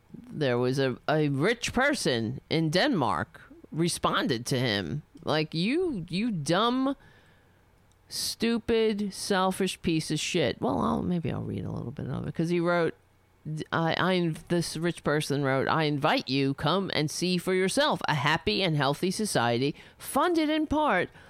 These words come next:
by the hefty taxes on millionaires like you and me." This ingrateful Donnie fucking Deutsch, this anti-American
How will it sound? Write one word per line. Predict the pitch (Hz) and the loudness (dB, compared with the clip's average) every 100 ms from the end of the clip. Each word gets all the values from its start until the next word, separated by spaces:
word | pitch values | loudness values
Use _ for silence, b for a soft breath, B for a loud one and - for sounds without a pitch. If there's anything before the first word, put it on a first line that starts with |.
| B | B
by | 202 202 | 0 4
the | 196 | 2
hefty | 135 233 - 339 | 2 0 0 -2
taxes | - 208 156 - 180 180 202 B | 0 2 2 0 0 0 -2 B
on | - 202 214 | -2 2 4
millionaires | 170 165 170 160 147 147 147 151 - B | 2 2 2 2 2 2 2 0 -4 B
like | 151 143 - | 2 2 0
you | 117 127 113 | 0 2 2
and | 117 110 | 0 0
me." | 95 - - - - b b b b b b - | -2 -4 -10 -18 -20 b b b b b b -12
This | 180 214 196 - | -2 0 0 -2
ingrateful | 247 320 311 240 165 180 254 302 - - 123 113 - _ _ _ _ _ _ _ _ _ _ _ _ _ _ _ _ - | 0 2 2 0 0 0 2 0 -2 0 0 -2 -8 _ _ _ _ _ _ _ _ _ _ _ _ _ _ _ _ 0
Donnie | 208 233 254 233 | 2 4 2 0
fucking | - - 220 - 196 | -2 0 0 2 0
Deutsch, | 175 196 175 185 - | 2 2 2 -2 -2
this | 196 196 - - | 0 0 -4 -2
anti-American | 208 262 277 - 269 254 240 208 202 202 214 214 214 214 196 190 185 | 0 2 0 0 2 4 4 2 2 4 4 2 2 2 2 2 2